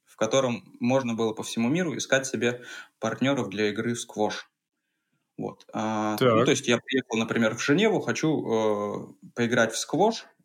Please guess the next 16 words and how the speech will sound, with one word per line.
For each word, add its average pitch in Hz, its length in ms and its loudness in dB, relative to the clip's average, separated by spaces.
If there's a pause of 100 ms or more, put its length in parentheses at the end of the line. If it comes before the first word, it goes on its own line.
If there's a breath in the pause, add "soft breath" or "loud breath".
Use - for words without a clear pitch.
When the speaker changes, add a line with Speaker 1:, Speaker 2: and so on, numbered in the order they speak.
(100)
Speaker 1:
Я 110 260 2 (220)
в - 200 -6
этом 117 180 0
мобильном 110 340 -2
приложении 143 400 2
быстро 135 280 0
нахожу 117 320 -2
себе - 180 -4
партнёра, 180 520 0 (360 loud breath)
и 139 400 4
нам 127 240 2
рекомендуют 110 480 0
в - 20 -16
какой-нибудь - 360 -2
сквош-клуб. - 540 -8 (1500)
Вот. - 240 -10